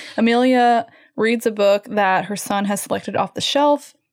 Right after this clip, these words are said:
It's this creepy red book with, like, black and white pencil drawings on the inside and basically tells the tale, foreboding tale of the Babadook. Once you've seen him, he's funny on the outside, but underneath he's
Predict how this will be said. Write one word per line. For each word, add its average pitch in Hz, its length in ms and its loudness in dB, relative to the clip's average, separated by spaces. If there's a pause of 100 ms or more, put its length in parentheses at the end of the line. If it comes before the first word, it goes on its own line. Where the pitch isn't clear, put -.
(120)
It's - 180 -8
this 180 180 -6
creepy 277 420 -2
red 226 300 0
book 214 340 -2
with, 202 220 -4
like, - 180 -6
black 190 260 -4
and 214 100 -4
white 196 180 -2
pencil 202 280 -6
drawings 196 320 -4
on 196 80 -4
the 190 100 -6
inside 190 560 -4 (360)
and 202 100 -4
basically 202 440 -2
tells 202 800 -4 (160)
the 208 80 -4
tale, 190 460 0
foreboding 190 500 -4
tale 185 340 0
of 175 180 -4
the 180 80 -4
Babadook. 170 580 -4
Once 196 440 -8 (760)
you've 220 160 -4
seen 302 340 2
him, 320 380 2
he's 262 200 2
funny 247 240 0
on 254 120 2
the 254 80 2
outside, 247 680 0
but 190 280 -2
underneath 190 580 -4
he's - 760 -12